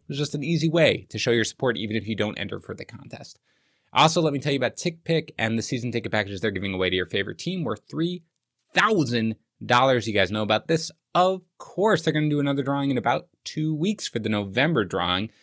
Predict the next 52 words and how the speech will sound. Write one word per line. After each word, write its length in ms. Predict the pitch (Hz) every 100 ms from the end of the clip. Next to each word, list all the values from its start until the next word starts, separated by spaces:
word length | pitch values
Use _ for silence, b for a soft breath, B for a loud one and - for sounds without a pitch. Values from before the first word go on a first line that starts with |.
| b -
So 140 | 135
again, 160 | 165 135
it 80 |
costs 280 | - 151 156
you 80 | 165
nothing 540 | 127 117 135 151 143
to 180 | - -
enter. 380 | 139 165 - - -
TickPick 500 | 190 - 117 107 - b b
is 120 | 120 107
the 80 |
original 320 | 113 143 139 139
no-fee 320 | 127 117 120
ticket 320 | - - 110
site, 240 | - 107 -
and 80 | 98
they've 120 | 95
now 200 | 98 101
teamed 240 | - 104
up 140 | 95 87
with 100 | 90
Zip, 280 | 90 85 - _ _ _
the 80 | 107
buy 160 | 104 107
now, 240 | 101 95
pay 180 | 98 101
later 220 | 95 95
service 260 | - 95 90
provider. 420 | 101 107 117 123
They're 140 | 110
giving 220 | 101 107
away 140 | 104 101
the 100 | 98
season 260 | 107 104
ticket 220 | 101 98 92
packages 420 | 117 117 98 92
every 240 | - 123
month 260 | 143 135 -
from 140 | 107
now 140 | 120 123
until 200 | 123 123
February. 500 | 135 143 151 160 165 b b _
They're 100 | 117
doing 160 | 143
a 60 | 151
drawing, 400 | 160 190 143 92 -
one 200 | 113 156
lucky 220 | 139 147
winner 400 | 123 131 90 - _ _ _ _
for 100 | 110
ticket 300 | 127 120 107
packages 580 | 110 95 95 95 87